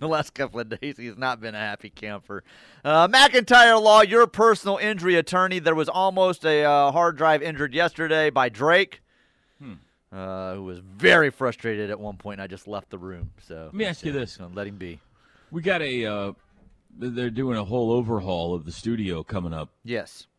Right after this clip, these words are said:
Speaker 2: Should we just go ahead and shut down for that so they can have extra time to work on it?
Speaker 1: Um, yes, I think we're going to. Yeah, I think we'll
Speaker 2: I
Speaker 1: do
Speaker 2: mean,
Speaker 1: that.
Speaker 2: like, now. Like, just go ahead and
Speaker 1: Oh, to start it now?
Speaker 2: Yeah, and go ahead and carry it
Speaker 1: Go
Speaker 2: for
Speaker 1: through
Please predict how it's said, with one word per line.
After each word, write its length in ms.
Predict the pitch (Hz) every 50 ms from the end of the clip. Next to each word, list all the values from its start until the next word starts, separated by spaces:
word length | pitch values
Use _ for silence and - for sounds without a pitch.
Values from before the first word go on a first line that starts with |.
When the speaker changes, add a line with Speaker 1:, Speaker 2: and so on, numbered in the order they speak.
| _ _ _ _ _ _ _ _
Speaker 2:
Should 220 | - - 127 120
we 100 | 107 110
just 220 | 95 104 107 - -
go 120 | 120 120
ahead 180 | 113 123 117 98
and 80 | 95
shut 260 | - - 123 113 90 98
down 300 | 104 104 104 113 117 117
for 140 | - 131
that 260 | 117 123 127 131 120 - _
so 140 | - - 104
they 100 | 92 95
can 80 | 92 92
have 100 | 92 90
extra 240 | 98 101 - - 101 -
time 200 | 110 101 101 90
to 40 | 85
work 240 | 85 92 101 - -
on 160 | 110 110 120
it? 260 | 117 _ _ _ -
Speaker 1:
Um, 1120 | 123 127 127 127 127 127 127 127 127 127 127 123 123 123 123 120 120 120 120 117 117 107 _ _ _ _ _ _ _ _ _ _ _ _ _ _ _ _ _ _ _
yes, 260 | - 339 220 139 -
I 60 | - 107
think 240 | - - 127 -
we're 80 | - 135
going 260 | 123 151 202 185 117 -
to. 200 | - 92 82 85 104
Yeah, 160 | 120 143 139 - _ _ _ _ _ -
I 40 | 107
think 160 | - 113 - -
we'll 140 | 117 120
Speaker 2:
I 40 | 123 120
Speaker 1:
do 40 |
Speaker 2:
mean, 80 | 117 107
Speaker 1:
that. 60 | 95
Speaker 2:
like, 160 | 95 90 87
now. 340 | 87 98 98 87 82 78 - _ _ _ _ -
Like, 200 | 87 87 87 82 _ _ _ _ _ _
just 200 | - 101 98 -
go 100 | - 104
ahead 220 | 87 92 92 82
and 180 | 78 76 78 73 - -
Speaker 1:
Oh, 220 | 156 151 139 113
to 140 | 107 104 139
start 320 | - - - 120 120 120 120
it 80 | 113 120
now? 320 | 120 120 123 123 123 - _ _ _ _ _ _
Speaker 2:
Yeah, 460 | - 127 143 131 107 90 82 78 90 95 _ _ _ _
and 200 | - 104 98 95 - _ _
go 140 | - 113 104
ahead 160 | 101 98 92
and 100 | 90 87
carry 320 | - - 110 101 95 90 82
it 120 | - -
Speaker 1:
Go 160 | - 143 135 127
Speaker 2:
for 100 | 95 92
Speaker 1:
through 80 | 131